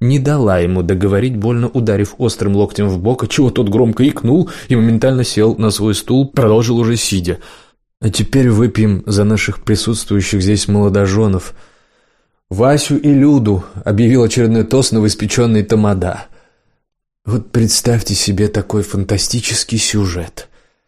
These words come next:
Встречаются Вася и Люда на кухне. «Люда, — говорит Василий, — я проснулся вчера, а тебя нет.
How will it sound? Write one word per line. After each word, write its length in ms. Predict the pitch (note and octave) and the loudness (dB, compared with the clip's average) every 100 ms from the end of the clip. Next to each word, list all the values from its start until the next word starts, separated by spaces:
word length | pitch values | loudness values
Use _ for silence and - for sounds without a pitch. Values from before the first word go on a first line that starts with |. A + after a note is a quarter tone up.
| _ _ _ | _ _ _
Встречаются 920 | - - G#2+ G2 - B2 C3 A2 A2+ | -8 -2 0 0 0 0 0 0 0
Вася 500 | G2+ A2+ C3 B2 B2 | 2 2 0 -2 -2
и 200 | B2 - | -2 0
Люда 320 | A2 A2+ A2 G#2+ | 2 2 2 2
на 160 | G#2 | 0
кухне. 680 | G#2 A2 G2 - G2 - - - - _ _ - | -2 -2 -4 -6 -10 -10 -14 -18 -20 _ _ -4
«Люда, — 460 | A#2+ C#3+ C#3+ A#2+ A2 | 2 4 4 2 2
говорит 360 | A2 A#2 A2+ | 2 2 2
Василий, — 540 | A2+ A2 - G2+ F2 - - - _ _ - | 0 0 0 -2 -2 -10 -18 -20 _ _ -8
я 200 | G#2+ A#2+ | -2 0
проснулся 580 | B2 B2 - C#3+ B2+ A#2 | 2 0 0 0 0 -4
вчера, 400 | - A#2 A2+ A#2+ | -2 0 0 -2
а 60 | B2+ | -4
тебя 300 | - A2 B2 | -4 0 0
нет. 460 | A#2+ B2+ G2+ - | 2 0 -2 -6